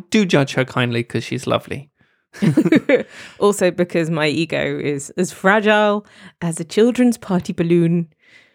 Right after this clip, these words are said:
Speaker 2: in a house full of thumbtacks.
Speaker 1: Very fragile.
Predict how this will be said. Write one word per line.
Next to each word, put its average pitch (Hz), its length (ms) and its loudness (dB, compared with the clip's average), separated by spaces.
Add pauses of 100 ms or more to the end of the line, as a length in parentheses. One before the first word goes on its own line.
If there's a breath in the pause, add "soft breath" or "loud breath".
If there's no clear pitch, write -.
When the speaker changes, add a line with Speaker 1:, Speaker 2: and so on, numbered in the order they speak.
(300 soft breath)
Speaker 2:
in 156 420 2
a 156 40 -6
house 180 720 -4 (320)
full 170 340 0
of 160 180 -4
thumbtacks. - 680 -6 (1700)
Speaker 1:
Very 120 340 2
fragile. 117 680 -6